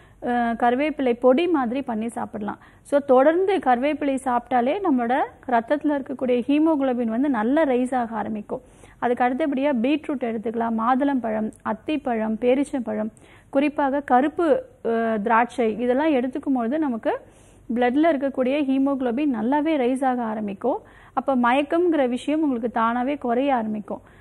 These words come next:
அதே மாதிரி வெள்ளை சர்க்கரையை வந்து கம்ப்ளீட்டா அவாய்ட் பண்றது ரொம்ப நல்ல விஷயம். குறிப்பா வெல்லம் சார்ந்த உணவுகள், அது கருப்பட்டி, பனை வெல்லம், நாட்டு சர்க்கரை, இந்த மாதிரியான வெல்லம் நம்ம எடுத்துக்கிட்டோம் அப்படின்னாலே நமக்கு ரத்தத்துல வந்து,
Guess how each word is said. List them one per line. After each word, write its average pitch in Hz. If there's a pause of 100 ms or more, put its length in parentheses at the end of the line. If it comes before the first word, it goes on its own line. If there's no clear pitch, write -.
அதே 302
மாதிரி 330
வெள்ளை 254
சர்க்கரையை 277
வந்து 247
கம்ப்ளீட்டா 262
அவாய்ட் 254
பண்றது 262
ரொம்ப 262
நல்ல 226
விஷயம். 214 (800)
குறிப்பா 277 (100)
வெல்லம் 285
சார்ந்த 277
உணவுகள், 240 (360)
அது 247
கருப்பட்டி, 240
பனை 240
வெல்லம், 233 (160)
நாட்டு 247
சர்க்கரை, 226
இந்த 254
மாதிரியான 262 (340)
வெல்லம் 311
நம்ம 311
எடுத்துக்கிட்டோம் 269
அப்படின்னாலே 226
நமக்கு 277
ரத்தத்துல 240
வந்து, 233